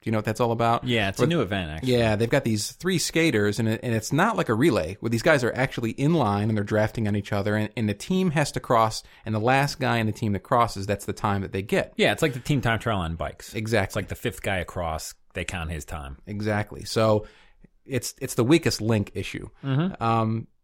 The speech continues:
Speaker 1: and Shawnee Davis is another great, he's actually the world record holder in, in one of the events. He's a skater who's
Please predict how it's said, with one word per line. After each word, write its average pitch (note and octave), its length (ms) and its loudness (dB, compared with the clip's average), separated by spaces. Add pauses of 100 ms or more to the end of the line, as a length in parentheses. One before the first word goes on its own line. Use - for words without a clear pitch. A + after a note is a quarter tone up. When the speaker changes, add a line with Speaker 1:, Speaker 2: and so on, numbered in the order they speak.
(140)
Speaker 1:
and A#2 220 0
Shawnee A2 340 2
Davis A#2+ 480 2
is G2+ 160 -4
another A#2 220 2
great, A2 480 0
he's A#2+ 140 0
actually A2+ 200 0
the G#2 80 0
world G2+ 220 0
record G#2+ 240 0
holder G#2 320 -2
in, F#2+ 120 -4
in G2 140 -4
one G#2 140 0
of A2+ 80 -2
the F#2 100 -4
events. F#2+ 400 -4 (460)
He's A#2 200 0
a C#3 60 -2
skater G3 380 0
who's B2+ 480 0